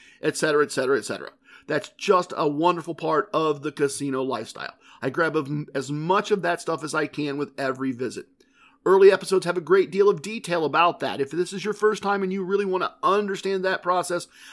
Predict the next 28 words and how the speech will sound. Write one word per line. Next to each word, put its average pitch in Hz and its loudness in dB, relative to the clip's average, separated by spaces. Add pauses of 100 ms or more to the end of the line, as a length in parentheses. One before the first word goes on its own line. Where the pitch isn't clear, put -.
(120)
I 165 2
encourage 180 2
you 202 -2
to 180 4
listen 175 4
to 165 -10
some 185 -4
of 170 -2
those 170 -4
early 170 2
episodes 165 -2 (240)
where 156 -2
my 147 2
life 143 0
was 202 -6
less 214 -2
busy, 156 -2 (600)
where 147 2
I 139 2
had 139 0
less 165 2
casino 190 0
visits 160 -2
because 156 -2 (100)
of 151 -4
all 170 2
the 196 6
restrictions, 160 -2